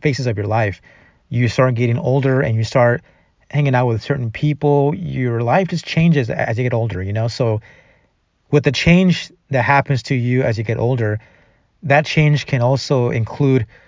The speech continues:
your religious beliefs, and you might have doubts, you might have questions, you know? So it's normal to, to have those doubts. It's normal to, to kind of, you know, seek your own, uh, spiritual journey. That's, to me, that's,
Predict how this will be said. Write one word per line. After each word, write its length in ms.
your 240
religious 380
beliefs, 480
and 120
you 60
might 140
have 240
doubts, 300
you 60
might 80
have 140
questions, 560
you 80
know? 180
So 440
it's 220
normal 400
to, 260
to 140
have 340
those 220
doubts. 400
It's 160
normal 400
to, 340
to 180
kind 240
of, 180
you 120
know, 120
seek 420
your 180
own, 300
uh, 180
spiritual 540
journey. 420
That's, 280
to 80
me, 80
that's, 280